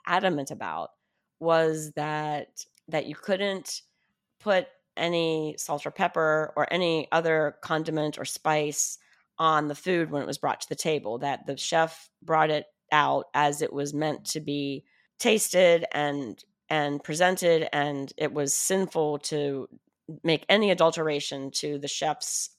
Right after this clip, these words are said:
art-, artistry. But nonetheless, there was always, like, a full, uh, salt and pepper shakers on the table. And so in defiance of this,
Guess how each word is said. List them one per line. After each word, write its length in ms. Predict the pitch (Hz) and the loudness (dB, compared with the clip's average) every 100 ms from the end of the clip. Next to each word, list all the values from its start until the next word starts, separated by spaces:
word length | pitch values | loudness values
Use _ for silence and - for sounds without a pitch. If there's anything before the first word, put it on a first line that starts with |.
| _ - | _ -6
art-, 200 | 151 - _ | -6 -8 _
artistry. 640 | 170 175 139 - - 67 - _ _ _ - _ | 2 2 0 -10 -12 -12 -14 _ _ _ -20 _
But 140 | - 202 | 4 6
nonetheless, 840 | 240 233 202 180 175 175 - - _ _ _ | 6 6 8 10 10 6 -2 -4 _ _ _
there 120 | 180 | 0
was 180 | 170 170 - | 2 2 6
always, 560 | 170 165 165 160 156 | 6 6 6 4 2
like, 200 | 147 147 | -2 -2
a 60 | 151 | -4
full, 760 | - - 170 160 156 151 147 - | -8 -2 2 4 2 0 -4 -4
uh, 260 | 160 151 139 | 0 0 0
salt 300 | - 165 160 | 2 2 2
and 120 | 151 | 0
pepper 560 | 147 165 - 151 139 127 | -2 -2 0 -2 -2 -4
shakers 760 | - - - 165 156 147 135 139 - | -8 -8 -2 0 0 -2 -6 -8 -4
on 220 | 147 143 | -4 -4
the 80 | 143 | -4
table. 540 | - 156 151 107 87 - - _ _ | -2 -2 -2 -4 -8 -14 -20 _ _
And 120 | 175 | -2
so 240 | 175 185 180 | 2 4 4
in 120 | 180 | 2
defiance 760 | 165 160 180 190 220 208 190 | -2 -2 2 4 4 2 0
of 320 | 180 165 160 160 | 0 -2 -2 -2
this, 560 | 151 147 151 - - | 0 0 -2 -4 -6